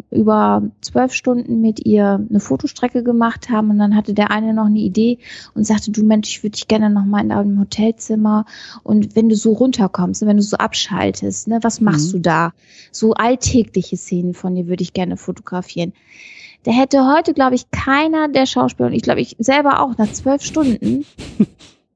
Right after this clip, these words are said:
Speaker 1: würdest du dann noch sagen, „Ja klar, mach ich“? Da, da würdest du sagen, „Ach komm, morgen wieder, ne? Lass uns das
Speaker 2: Mhm.
Speaker 1: morgen machen.“
Speaker 2: Mhm.
Speaker 1: Die sagte, „Ja klar, können wir machen.“
Speaker 2: Mhm.
Speaker 1: Ja, und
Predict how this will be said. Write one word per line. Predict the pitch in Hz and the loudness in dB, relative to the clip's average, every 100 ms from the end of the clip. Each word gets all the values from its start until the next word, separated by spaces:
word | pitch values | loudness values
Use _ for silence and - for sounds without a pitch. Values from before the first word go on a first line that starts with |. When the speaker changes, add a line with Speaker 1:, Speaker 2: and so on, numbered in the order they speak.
| _ _ - | _ _ 0
Speaker 1:
würdest | 302 - | 0 2
du | |
dann | 262 262 | 0 2
noch | 254 | 0
sagen, | 254 247 240 | 0 2 2
„Ja | 233 | 0
klar, | - 214 202 | 0 0 0
mach | 202 220 | 0 0
ich“? | 294 - - _ _ | -2 -2 -12 _ _
Da, | 214 | -2
da | 208 220 | 0 2
würdest | 208 - | 2 0
du | 196 | -2
sagen, | 185 196 - | 0 0 -2
„Ach | - | -6
komm, | - 208 | -2 2
morgen | 220 220 185 | 2 2 0
wieder, | 170 175 | 0 0
ne? | 202 | 0
Lass | 233 202 | 0 0
uns | 208 | 0
das | 208 | 0
Speaker 2:
Mhm. | - | 2
Speaker 1:
morgen | 240 226 - | 2 2 0
machen.“ | 196 180 180 - _ | -2 -4 -4 -10 _
Speaker 2:
Mhm. | 147 135 143 | -6 -4 -6
Speaker 1:
Die | 160 208 | 0 2
sagte, | 247 240 285 277 _ | 2 -2 -4 -6 _
„Ja | - | -4
klar, | 294 - 330 | -2 0 0
können | - 240 | 0 0
wir | 254 | 2
machen.“ | 302 - 196 - _ | 0 -4 -8 -8 _
Speaker 2:
Mhm. | 143 135 143 170 _ _ _ _ | -8 -8 -10 -14 _ _ _ _
Speaker 1:
Ja, | 113 120 | -4 -4
und | - 117 - | -2 -2 -2